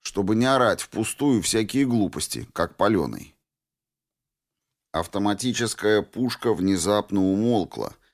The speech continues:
отчего-то так и не пришпилив нас к битым кирпичам. Возможно, бруствер полуразрушенной стены мешал пилоту как следует прицелиться, а более лёгкие цели уже закончились, разбросанные кровавыми ошмётками по окрестностям.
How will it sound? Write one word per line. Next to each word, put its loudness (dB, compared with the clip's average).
отчего-то -2
так -2
и -2
не 0
пришпилив -4
нас -2
к -8
битым -4
кирпичам. -6
Возможно, 0
бруствер 0
полуразрушенной 0
стены 0
мешал 2
пилоту 0
как -2
следует -2
прицелиться, -4
а -4
более 4
лёгкие 0
цели 0
уже 0
закончились, -2
разбросанные -2
кровавыми 0
ошмётками -2
по -2
окрестностям. -8